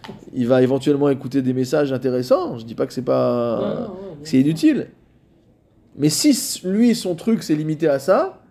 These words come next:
Speaker 2: Ouais, c'est
Speaker 1: bah,
Speaker 2: vrai.
Speaker 1: une fois qu'il est sorti, il est plus dedans. Donc il y a pas de tmidiout. Et on voit beaucoup de gens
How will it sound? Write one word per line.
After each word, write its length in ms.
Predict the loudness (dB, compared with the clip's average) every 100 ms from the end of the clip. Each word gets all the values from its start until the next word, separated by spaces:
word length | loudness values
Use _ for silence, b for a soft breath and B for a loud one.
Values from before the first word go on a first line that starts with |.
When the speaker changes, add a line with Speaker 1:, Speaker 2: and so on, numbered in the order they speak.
| _ _
Speaker 2:
Ouais, 80 | -20 -20 -20
c'est 80 | -10
Speaker 1:
bah, 80 | -6
Speaker 2:
vrai. 120 | -4
Speaker 1:
une 60 | 0
fois 160 | 2
qu'il 160 | 2 0
est 60 | 2
sorti, 360 | 0 0 2
il 60 | 2
est 60 |
plus 160 | 0 0
dedans. 340 | 2 0 -2 -10
Donc 120 | -4
il 40 |
y 20 | 0
a 40 |
pas 140 | 2
de 60 | 0
tmidiout. 520 | -2 -6 -2 -2 0
Et 20 |
on 60 | 0
voit 160 | 2 2
beaucoup 260 | 0 -6
de 40 | -2
gens 300 | 0 0